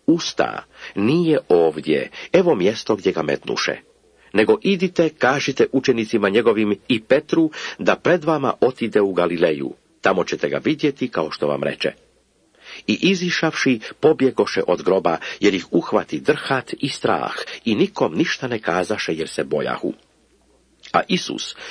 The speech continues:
ustavši rano u prvi dan nedjelje, javi se najprije Mariji Mandaljeni, iz koje je istjerao sedam đavola. A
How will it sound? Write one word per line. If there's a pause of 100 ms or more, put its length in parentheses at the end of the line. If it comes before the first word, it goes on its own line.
(220)
ustavši
rano
u
prvi
dan
nedjelje, (300)
javi
se
najprije
Mariji
Mandaljeni, (300)
iz
koje
je
istjerao
sedam
đavola. (640)
A